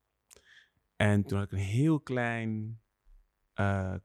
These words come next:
Konica cameraatje, zo'n weggooiding. En ik had nog een onderwater weggooiding van Fuji gekocht. Omdat ik gauw gaan duiken in de Great Barrier Reef. En met die Konica die maakte ik gewoon alle foto's bovenland. En ik dacht, ja,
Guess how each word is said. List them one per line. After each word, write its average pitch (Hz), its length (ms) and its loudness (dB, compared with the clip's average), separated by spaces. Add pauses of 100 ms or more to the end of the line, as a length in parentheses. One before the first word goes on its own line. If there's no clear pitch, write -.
Konica 92 720 4
cameraatje, 73 560 -8
zo'n 90 180 0
weggooiding. 80 1080 -8 (520)
En 110 160 6
ik 113 80 4
had 123 100 0
nog 120 140 0
een 117 160 -6
onderwater 120 600 -2
weggooiding 87 600 -4
van 92 140 -4
Fuji 98 380 2
gekocht. - 580 -14 (800)
Omdat 98 200 4
ik 95 80 0
gauw 95 240 2
gaan 95 160 -2
duiken 98 400 0
in 90 60 -4
de 85 60 -6
Great 90 160 -4
Barrier 82 320 -6
Reef. 82 380 -10 (920)
En 98 360 2
met 95 140 0
die 98 100 -2
Konica 120 680 4
die 90 160 -10
maakte 98 280 -2
ik - 80 -12
gewoon 90 360 -4
alle 90 200 -8
foto's 87 320 -12
bovenland. 98 640 -4
En 82 80 -8
ik 85 60 -10
dacht, 92 120 -14
ja, 78 340 -14